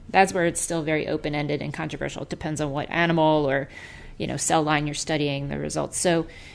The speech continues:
those out-of-the-box things, that if we could get some results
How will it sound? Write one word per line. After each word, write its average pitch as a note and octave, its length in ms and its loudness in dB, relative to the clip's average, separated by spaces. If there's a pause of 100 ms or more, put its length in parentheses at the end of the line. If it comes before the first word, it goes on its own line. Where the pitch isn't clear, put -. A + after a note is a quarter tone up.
(240)
those F#3 420 6
out-of-the-box F3 600 4
things, E3 180 -2
that D#3+ 140 0
if D#3+ 120 -8
we G3 180 0
could G#3 180 -2
get E3+ 180 2
some E3+ 260 0
results D#3+ 640 -4